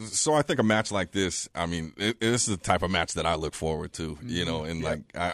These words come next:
Speaker 1: I've watched some of the clips. I'm gonna go back and watch it today 'cause you got me pumped on this one. But, uh, it was a brutal match. I think obviously solidified, uh, M J F,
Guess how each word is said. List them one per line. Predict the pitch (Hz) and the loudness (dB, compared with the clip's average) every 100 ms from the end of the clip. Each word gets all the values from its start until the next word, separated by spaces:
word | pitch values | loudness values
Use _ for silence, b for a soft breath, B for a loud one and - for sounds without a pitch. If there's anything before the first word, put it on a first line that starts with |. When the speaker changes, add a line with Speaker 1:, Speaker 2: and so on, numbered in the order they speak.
| 104 | -2
Speaker 1:
I've | 95 | 4
watched | 107 - | 2 4
some | 98 | 0
of | 87 | 0
the | |
clips. | - 92 87 | 0 -2 0
I'm | 87 | -2
gonna | 87 | 0
go | 92 | 0
back | 85 80 | 2 0
and | 80 | -2
watch | 78 - | -4 -4
it | 78 | -8
today | 82 80 | -4 -4
'cause | 76 85 90 | -4 -4 0
you | 104 | 2
got | 87 82 | 2 -2
me | 76 | -6
pumped | - 78 - | -8 -10 -8
on | 73 78 | -10 -8
this | 76 73 | -8 -8
one. | 78 B B B | -12 B B B
But, | 104 92 - B B _ | 0 0 -2 B B _
uh, | 98 107 | 0 2
it | 110 | 4
was | 104 | 4
a | |
brutal | 92 151 151 | 6 8 10
match. | 131 123 113 104 - b b - | 8 8 4 0 -8 b b -6
I | |
think | 98 110 98 | 0 0 4
obviously | 98 98 92 95 87 | 4 4 2 0 0
solidified, | 90 90 85 - 85 82 80 | 2 2 2 2 2 2 -2
uh, | 80 80 76 | -2 -2 -2
M | 85 85 | -2 -2
J | 85 82 82 | -2 0 0
F, | 80 - - | -2 -4 -16